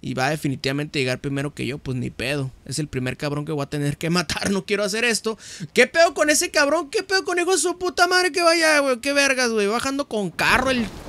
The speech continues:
el cabrón o qué pedo? Vamos a ver qué tal nos va. Primer intento, primera vez que estoy jugando Battlegrounds, no, nada de experiencia, cero, etcétera, etcétera. Pero ya sabe, ¿no? Cuando uno está cabrón en todos los juegos, sin importar que sea la primera puta vez,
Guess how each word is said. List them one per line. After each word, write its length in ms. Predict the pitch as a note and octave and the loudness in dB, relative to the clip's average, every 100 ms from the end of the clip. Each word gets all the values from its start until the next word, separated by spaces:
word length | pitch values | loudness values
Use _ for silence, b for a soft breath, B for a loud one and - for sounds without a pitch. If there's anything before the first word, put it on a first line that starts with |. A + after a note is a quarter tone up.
| - | -4
el 180 | D3+ - | -2 -2
cabrón 480 | C#3 B2+ D3+ A#3+ A#3+ | -2 -2 -2 -4 -6
o 80 | - | -6
qué 100 | F#3 | -8
pedo? 400 | D3 C#3+ B2+ B2 _ _ _ _ | -2 -2 -2 -8 _ _ _ _
Vamos 260 | C3+ D3 C#3 | -10 -6 -6
a 60 | |
ver 80 | C3 | -6
qué 100 | C#3+ | -8
tal 220 | - C#3 | -6 -4
nos 200 | C#3+ B2 | -4 -6
va. 160 | B2 B2 | -6 -6
Primer 280 | B2+ C#3 G3+ | -8 -4 -4
intento, 480 | F3 D#3 F3 G3 | -2 -2 -2 -4
primera 260 | - C3 D3+ | -4 -4 -4
vez 80 | D#3 | -4
que 80 | E3 | -6
estoy 140 | E3 | -6
jugando 280 | D#3 D#3+ D3+ | -6 -4 -4
Battlegrounds, 580 | C#3+ - D#3+ D#3+ D#3+ D3 | -4 -6 -8 -6 -6 -4
no, 160 | C#3 | -6
nada 180 | C#3 D3 | -6 -6
de 60 | E3 | -6
experiencia, 580 | - B2 C3+ E3 F3+ E3 | -6 -4 -4 -4 -4 -4
cero, 340 | D#3 F3 F#3+ B B B B | -4 -6 -8 B B B B
etcétera, 440 | C3+ C3 D3+ D#3+ | -6 -6 -4 -4
etcétera. 380 | C3+ E3+ - F3+ | -4 -4 -6 -6
Pero 200 | - A#3+ | -2 0
ya 160 | G#3 D#3+ | 2 2
sabe, 300 | C#3 B2 A#2 | 0 -2 -2
¿no? 160 | D#3 | -4
Cuando 200 | C#3+ B2+ | -6 -6
uno 100 | D#3 | -4
está 180 | F#3 G3+ | -6 -6
cabrón 300 | G3+ F3+ F#3+ | -6 -6 -6
en 80 | F#3+ | -6
todos 160 | F#3 F3+ | -4 -4
los 140 | C#3+ | -4
juegos, 300 | D3+ E3+ F3+ | -4 -4 -6
sin 140 | C#3+ | -6
importar 500 | B2+ A#2+ A#2+ - D3 | -6 -6 -8 -6 -8
que 80 | - | -6
sea 140 | E3+ E3+ | -6 -6
la 100 | - | -6
primera 300 | B2+ D3 E3 | -6 -6 -8
puta 340 | E3 - E3 | -10 -4 -2
vez, 320 | C#3+ E3 - | 0 -2 -6